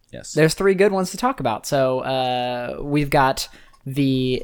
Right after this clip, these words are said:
Speaker 2: new Microwave album that came out, uh, called Death is a Warm Blanket. We've got the new Tiny Moving Parts album called Breathe.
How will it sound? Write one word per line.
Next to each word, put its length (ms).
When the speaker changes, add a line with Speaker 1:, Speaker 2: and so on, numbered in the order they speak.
Speaker 2:
new 580
Microwave 680
album 380
that 160
came 240
out, 300
uh, 380
called 400
Death 200
is 100
a 80
Warm 300
Blanket. 520
We've 380
got 380
the 100
new 380
Tiny 340
Moving 300
Parts 400
album 420
called 320
Breathe. 420